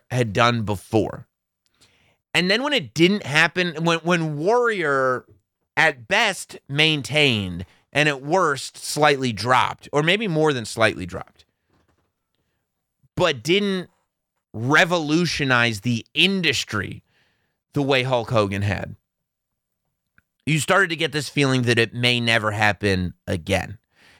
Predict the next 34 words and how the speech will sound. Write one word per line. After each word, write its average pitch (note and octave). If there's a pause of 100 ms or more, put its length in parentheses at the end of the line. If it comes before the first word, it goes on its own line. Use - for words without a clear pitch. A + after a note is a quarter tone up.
And B2+
so D#3+
when C#3+
Hulk F#3
Hogan F3
came C3+
back B2+
for A#2
WrestleMania A2
seven, - (340)
that E3
was F3
probably F#3+
the D3+
beginning G#2+ (460)
of A2
the A#2+
idea A2+
that G2+
Hulk B2+
Hogan A2
is G2
the G#2+
greatest A2+
wrestler A2
to G#2
ever G#2
live G2
and G#2+
that F#2+
there G2+
will G2+
never G2
be F2+